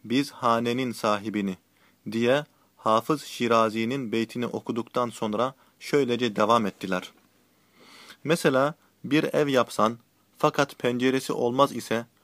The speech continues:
bunca aleme aydınlık veren maddi güneş o penceresiz evin içine aksetmez. Eğer kapısı da kapanırsa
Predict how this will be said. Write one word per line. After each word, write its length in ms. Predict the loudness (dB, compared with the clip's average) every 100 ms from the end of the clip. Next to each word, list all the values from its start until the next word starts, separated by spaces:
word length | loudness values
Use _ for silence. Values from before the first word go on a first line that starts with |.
| _ _
bunca 360 | -2 -2 0 -2
aleme 460 | 2 2 4 2 0
aydınlık 680 | 0 0 0 -4 -4 -6 0
veren 240 | 0 0
maddi 520 | 0 -2 -2 -4 -2
güneş 380 | -2 -2 -4 -8 _ _ _ _
o 140 | -2 -2
penceresiz 720 | 0 -2 0 0 0 -2 -4
evin 280 | -2 -2 -2
içine 340 | -6 -6 -4
aksetmez. 680 | -4 -4 -4 -4 -4 -6 -8 _ _ _ _ _ _ _ -4
Eğer 320 | 2 2 2
kapısı 420 | -2 -2 -2 -2
da 80 | -2
kapanırsa 680 | -2 0 0 0 0 -2